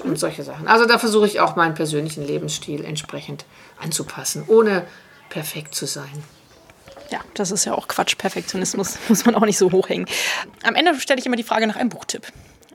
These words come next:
Speaker 2: Erstens, weil ich gern lese und zweitens ist es ja jetzt in dem Falle vielleicht auch wichtig, dass du das Buch eures
Speaker 1: Ah ja, genau.
Speaker 2: Gründers noch mal
Speaker 1: Mhm.
Speaker 2: betitelst und noch mal sagst,
Speaker 1: Genau.
Speaker 2: wie es hieß und damit
Speaker 1: Vielleicht
Speaker 2: das jeder kriegen kann.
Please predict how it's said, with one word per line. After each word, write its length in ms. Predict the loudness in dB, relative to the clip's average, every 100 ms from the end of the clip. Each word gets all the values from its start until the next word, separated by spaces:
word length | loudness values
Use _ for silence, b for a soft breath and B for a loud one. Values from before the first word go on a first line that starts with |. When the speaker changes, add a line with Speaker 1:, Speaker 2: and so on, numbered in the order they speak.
| -6
Speaker 2:
Erstens, 280 | -6 -4
weil 120 | -2 -2
ich 100 | 0
gern 180 | 0
lese 220 | 2 2 2
und 140 | 0
zweitens 320 | 0 0 0
ist 120 | -2 -4
es 120 | 0
ja 80 | 2
jetzt 160 | 2
in 100 | 2
dem 140 | 2 4
Falle 220 | 4 2
vielleicht 240 | -2 -2
auch 80 | -4
wichtig, 240 | -4 -4 -4
dass 140 | -4
du 80 | -4
das 120 | -6
Buch 240 | -4 -6
eures 440 | -4 -2 0 0 0
Speaker 1:
Ah 20 |
ja, 220 | -2 -2
genau. 140 | -2 4
Speaker 2:
Gründers 340 | 6 6 4
noch 160 | 4 4
mal 220 | 6 6
Speaker 1:
Mhm. 20 |
Speaker 2:
betitelst 540 | 4 0 2 2 0 -4
und 160 | -4
noch 100 | -2
mal 240 | -2 -2 2
sagst, 240 | 2 0
Speaker 1:
Genau. 140 | -2
Speaker 2:
wie 40 | -2
es 100 | 0
hieß 320 | 0 0 0
und 280 | -2 -4 0
damit 180 | 2 4
Speaker 1:
Vielleicht 20 |
Speaker 2:
das 120 | 4 6
jeder 160 | 4
kriegen 180 | 4 0
kann. 180 | 0